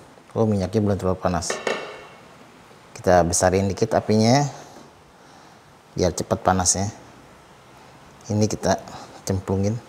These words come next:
Kita goreng dikit dulu deh ya, secukupnya dulu. Ini bisa juga buat frozen food ya sob ya. Jadi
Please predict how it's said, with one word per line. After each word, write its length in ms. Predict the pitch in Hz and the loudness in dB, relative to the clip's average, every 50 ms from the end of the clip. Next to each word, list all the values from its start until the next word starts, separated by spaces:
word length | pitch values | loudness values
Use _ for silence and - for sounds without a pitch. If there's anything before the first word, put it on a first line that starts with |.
| - - - - - - - - | -20 -20 -20 -20 -20 -20 -18 -8
Kita 320 | - - - - - 107 95 | -4 -4 0 2 2 2 4
goreng 960 | 95 101 104 101 104 127 131 135 139 139 139 139 135 135 135 139 139 143 135 | 4 6 6 6 6 8 8 8 8 6 6 6 6 6 6 4 4 4 4
dikit 240 | 113 - - 104 - | 2 2 0 -2 0
dulu 240 | 98 98 101 98 | 2 4 4 6
deh 160 | 92 90 87 85 | 6 6 4 4
ya, 80 | 90 | 4
secukupnya 640 | - - 113 95 - 98 - - 92 - 101 101 90 | 2 0 -2 -2 -4 -4 -4 -4 -2 -2 -2 0 0
dulu. 240 | 90 92 90 87 76 - - - - - - - - - - - - - - - - - | 2 2 2 0 0 -2 -10 -16 -18 -20 -20 -20 -20 -20 -20 -20 -20 -20 -20 -20 -10 0
Ini 160 | - 113 131 143 | 4 6 8 8
bisa 240 | 139 143 - 143 | 8 8 8 8
juga 320 | 131 131 131 120 131 131 131 | 8 6 8 8 8 8 10
buat 640 | 120 117 113 110 110 110 - - - - - - - - | 10 10 10 12 10 8 6 4 -8 -14 -18 -16 -4 2
frozen 320 | 113 120 107 127 135 135 - | 2 4 6 6 4 6 6
food 160 | 170 170 - | 4 4 6
ya 80 | 120 | 4
sob 240 | 113 113 117 107 110 | 4 4 2 2 4
ya. 160 | 107 117 120 - - - - - - - - - - - - - - - - - - - 101 | 2 2 2 -2 -10 -20 -20 -20 -20 -20 -20 -20 -20 -20 -20 -20 -20 -20 -20 -20 -12 -6 -4
Jadi 640 | 101 101 117 120 123 123 123 123 120 120 - - | 0 2 4 4 6 6 6 6 6 4 2 0